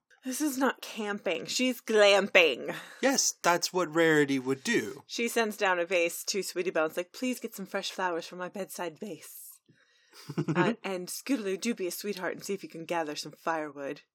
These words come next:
Speaker 2: Rainbow Dash does a near-perfect Rarity.
Speaker 1: Yeah, that's pretty good on Rainbow Dash. I would like to see more of that.
Speaker 2: Seriously, though, can you go get some firewood?
Speaker 1: Uh, Applejack makes fire.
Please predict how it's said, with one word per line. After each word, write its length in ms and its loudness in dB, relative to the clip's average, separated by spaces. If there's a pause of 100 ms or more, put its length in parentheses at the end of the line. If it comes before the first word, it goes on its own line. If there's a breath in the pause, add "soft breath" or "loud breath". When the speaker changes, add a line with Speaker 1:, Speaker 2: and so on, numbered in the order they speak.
Speaker 2:
Rainbow 240 0
Dash 260 4
does 220 0
a 60 0
near-perfect 840 0
Rarity. 480 4 (540 soft breath)
Speaker 1:
Yeah, 280 -6 (120)
that's 280 0
pretty 300 -2
good 240 0
on 140 -4
Rainbow 280 -6
Dash. 260 -6
I 100 2
would 120 -2
like 180 2
to 60 -14
see 160 -6
more 280 2
of 140 0
that. 260 -2 (280)
Speaker 2:
Seriously, 460 8
though, 160 -2
can 140 -8
you 80 -4
go 100 6
get 140 6
some 100 -4
firewood? 420 0 (200)
Speaker 1:
Uh, 220 2
Applejack 440 2
makes 280 -6
fire. 840 4